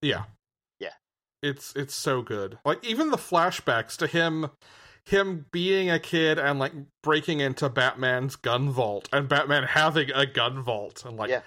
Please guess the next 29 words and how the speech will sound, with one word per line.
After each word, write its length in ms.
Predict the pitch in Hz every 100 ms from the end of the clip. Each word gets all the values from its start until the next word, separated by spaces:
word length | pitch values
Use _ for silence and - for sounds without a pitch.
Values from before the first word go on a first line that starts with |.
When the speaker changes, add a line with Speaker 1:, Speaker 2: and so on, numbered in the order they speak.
| - -
Speaker 1:
"I 120 | 131
need 160 | 156 180
to 80 | 160
know 180 | 170
how, 420 | 170 139 156 165 170
how 220 | - 127
they 180 | 143 170
work. 320 | 151 151 190 -
I 140 | 123
need 200 | 120 123
to 60 | 127
be 180 | 127
able 160 | 131 139
to 120 | 139
do 160 | - 139
forensics 600 | 151 113 139 180 190 -
on 160 | 110
them. 120 | 107 104
I 140 | 117
may 140 | 123 147
hate 260 | 127 160
them, 180 | 110 110
but 100 | 127
I 60 | 101
have 200 | 127 -
to 120 | -
understand 640 | 123 117 - - 117 151
them," 200 | 107 101
is 400 | 123 117 107 -